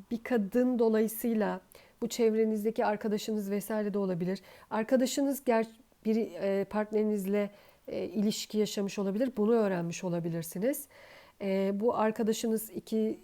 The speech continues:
ikizler, kova, terazi burcu ol-, kadını olabilir, yengeç kadını olabilir. E, bu, bu, bu arkadaşlarınızla ilgili yaşadığınız bazı durumlarda sizi dördüncü hafta bazı mutsuzluğa, huzursuzluğa sokacak olabilir.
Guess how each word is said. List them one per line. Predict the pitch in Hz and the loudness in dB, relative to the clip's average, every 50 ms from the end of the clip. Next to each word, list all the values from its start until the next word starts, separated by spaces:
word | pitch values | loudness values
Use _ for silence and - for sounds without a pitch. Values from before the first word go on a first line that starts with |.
| - - | -16 -14
ikizler, | - - 220 208 202 214 220 220 220 220 220 | -6 -4 -2 -2 0 2 2 2 2 2 0
kova, | - 214 202 208 214 214 | -2 -2 0 2 0 0
terazi | 214 226 208 208 208 202 202 208 220 196 | 0 -2 0 0 0 0 0 0 0 0
burcu | 214 208 175 185 180 | 0 0 0 0 0
ol-, | 175 196 190 - - | -2 -2 -4 -6 -6
kadını | - 190 170 185 185 180 | -4 -2 0 0 0 0
olabilir, | 175 170 170 165 165 175 226 247 | 0 0 0 0 0 0 0 0
yengeç | 233 214 202 196 190 226 240 240 - | 0 0 0 0 0 0 -2 -2 -2
kadını | - 208 170 175 165 165 | -6 -4 -2 -2 -2 -2
olabilir. | 165 165 170 160 160 160 190 240 294 294 - - - - - - - - - - - | -2 -2 -4 -2 -4 -2 -2 -2 -2 -4 -6 -18 -20 -20 -20 -20 -20 -20 -16 -8 -4
E, | - 202 202 208 202 202 190 | -2 0 0 2 0 0 -2
bu, | 196 202 202 208 240 262 269 226 208 196 | -2 -4 0 4 6 6 6 6 4 0
bu, | 208 233 - - _ - - - | -4 -4 -4 -6 _ -12 -2 2
bu | 254 269 | 4 4
arkadaşlarınızla | 254 240 247 247 226 226 220 - 233 220 220 220 214 220 | 4 4 4 2 0 0 0 0 0 0 0 0 0 0
ilgili | 214 185 208 208 | 0 2 2 2
yaşadığınız | 214 214 202 - 214 190 196 196 185 - | 2 0 0 -2 -4 -4 -4 -4 -4 -2
bazı | 226 226 220 214 190 190 170 | 0 0 0 0 -2 -2 -2
durumlarda | 196 190 196 190 202 190 185 - 185 254 262 | -2 -2 -2 0 0 0 -2 -2 -2 -2 -2
sizi | 254 - 208 190 196 254 285 277 - - - - - | -2 -4 -4 -2 0 -2 -2 -2 -6 -16 -18 -6 0
dördüncü | 220 214 214 208 220 233 214 220 247 | 0 2 2 2 2 0 0 0 0
hafta | 220 196 - - 202 185 | -2 -2 -2 -4 -4 -2
bazı | 220 226 220 208 175 185 | 0 0 0 0 0 -2
mutsuzluğa, | 180 185 208 208 - - 208 196 202 233 240 | -4 -4 -6 -6 -6 -6 -4 -2 -2 -2 0
huzursuzluğa | 240 233 220 202 202 190 - - 202 175 196 185 185 | 0 0 -2 -2 -4 -6 -8 -8 -8 -4 -4 -4 -4
sokacak | - 226 214 - - - 226 - - | -6 -8 -10 -8 -6 -8 -6 -4 -4
olabilir. | 214 214 196 170 190 220 294 302 | -4 -2 -2 -2 0 0 0 0